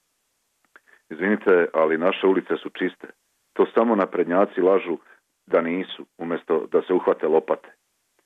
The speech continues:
Ma i naše su čiste, samo što ovi naši urbani Jugoslaveni izmišljaju da nisu.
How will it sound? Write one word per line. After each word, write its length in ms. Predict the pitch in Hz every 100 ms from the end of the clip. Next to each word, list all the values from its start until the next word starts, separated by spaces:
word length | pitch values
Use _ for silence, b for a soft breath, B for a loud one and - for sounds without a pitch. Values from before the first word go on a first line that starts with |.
| b b b -
Ma 140 | 95 151
i 60 |
naše 260 | 226 185 131 -
su 80 |
čiste, 360 | 113 117 - 87 -
samo 280 | 131 131
što 200 | 98 110
ovi 180 | 123 120
naši 280 | 117 120 107
urbani 320 | 120 117 104
Jugoslaveni 640 | 92 90 - 92 95 110 95
izmišljaju 520 | 80 92 - 92 80
da 120 | 78
nisu. 420 | 76 80 - -